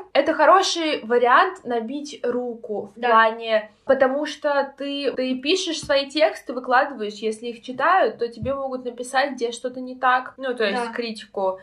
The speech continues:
Speaker 1: какую-то, и ты можешь исправляться, можешь понимать, где твои ошибки, где тебе нужно что-то подредактировать, и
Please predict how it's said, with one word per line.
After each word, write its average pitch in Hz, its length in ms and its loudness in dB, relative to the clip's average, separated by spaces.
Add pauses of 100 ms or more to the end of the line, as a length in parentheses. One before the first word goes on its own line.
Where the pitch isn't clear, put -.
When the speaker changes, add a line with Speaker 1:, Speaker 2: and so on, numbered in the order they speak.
(200)
Speaker 1:
какую-то, 202 640 -4
и 214 100 -8
ты 277 140 -4
можешь 277 400 -2
исправляться, 262 760 0
можешь 240 340 -6
понимать, 233 300 -6
где 226 100 0
твои 226 200 2
ошибки, 277 420 -2
где 202 460 2
тебе - 260 -4
нужно 202 320 -8
что-то 202 340 -8
подредактировать, 214 1080 -2
и 226 280 -6